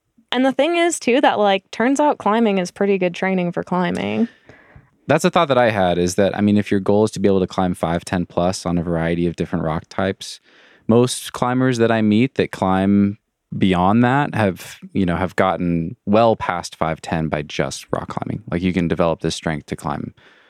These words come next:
Speaker 2: harder than that through just rock climbing without doing any sort of supplemental training, I think,
Speaker 1: Mm-hmm.
Speaker 2: most of the time.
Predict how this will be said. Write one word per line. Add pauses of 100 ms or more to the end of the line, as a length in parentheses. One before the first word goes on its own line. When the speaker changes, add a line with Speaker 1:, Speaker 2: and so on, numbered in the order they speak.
(300)
Speaker 2:
harder
than
that
through
just
rock
climbing
without
doing
any
sort
of
supplemental
training,
I
think,
Speaker 1:
Mm-hmm.
Speaker 2:
most
of
the
time.